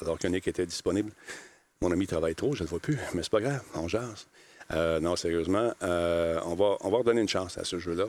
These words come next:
On va l'essayer en réalité virtuelle également. Là, j'attends mon éclairage qui est backorder depuis trois mois. Maudit covid.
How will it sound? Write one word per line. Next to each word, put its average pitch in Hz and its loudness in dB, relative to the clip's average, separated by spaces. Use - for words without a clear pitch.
On 98 -4
va 92 2
l'essayer 101 2
en 95 0
réalité 85 0
virtuelle 85 -2
également. 82 -2
Là, 95 4
j'attends 85 0
mon 101 2
éclairage 101 2
qui 113 4
est 101 4
backorder 107 4
depuis 113 2
trois 123 8
mois. 156 6
Maudit 123 6
covid. 175 6